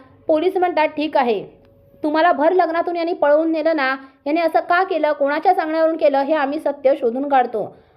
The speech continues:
आता पोलीस हे दीपकला खूप मारतात, थर्ड डिग्री देतात आणि शेवटी दीपक हा सत्य ओकतो. आता ते सत्य ऐकून पोलीस लगेच जीवा आणि नंदिनीला फोन करून सांगतात की त्याने सत्य ओकलेलं आहे.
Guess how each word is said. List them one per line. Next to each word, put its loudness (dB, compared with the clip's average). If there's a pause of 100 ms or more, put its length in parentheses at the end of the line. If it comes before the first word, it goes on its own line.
आता 2
पोलीस -2
हे 2
दीपकला 0 (680)
खूप 2
मारतात, 0 (100)
थर्ड 2
डिग्री 0
देतात 2 (120)
आणि 0
शेवटी 0
दीपक -2
हा 2
सत्य 0
ओकतो. 0 (380)
आता 0
ते 4
सत्य 2
ऐकून 2 (380)
पोलीस 4
लगेच 4 (420)
जीवा 0
आणि 0
नंदिनीला 0
फोन -4
करून 0
सांगतात 0
की -4
त्याने -2
सत्य -2
ओकलेलं 4
आहे. 2